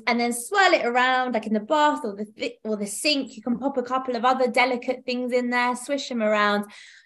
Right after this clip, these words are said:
and then dry them not on direct heat, but you can hang them from curtain poles or pop them over the shower. That's a really great one. If you've got, like, a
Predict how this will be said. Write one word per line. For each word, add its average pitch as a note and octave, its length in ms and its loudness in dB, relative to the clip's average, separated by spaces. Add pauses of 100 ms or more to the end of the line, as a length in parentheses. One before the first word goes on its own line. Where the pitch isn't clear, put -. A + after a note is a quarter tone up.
(100)
and B3+ 180 4
then C4+ 220 4
dry D4+ 400 6
them A3+ 600 0
not B3 380 6
on A#3 240 4
direct A3 540 2
heat, C#4+ 500 -4
but - 160 -6
you G#3+ 100 -8
can G#3+ 140 -6
hang A3+ 360 -2
them G#3 140 -2
from G#3 200 -8
curtain G#3+ 500 0
poles G#3 340 0
or F#3+ 80 -10
pop - 260 -4
them G#3+ 120 2
over G3+ 240 0
the F#3+ 120 -6
shower. A#3 520 2 (140)
That's G3+ 240 -8
a G3 80 -6
really F#3 260 -6
great F#3+ 240 -2
one. G2+ 160 -4
If - 140 -10
you've - 120 -12
got, - 140 -2
like, G3 200 -4
a G3 220 2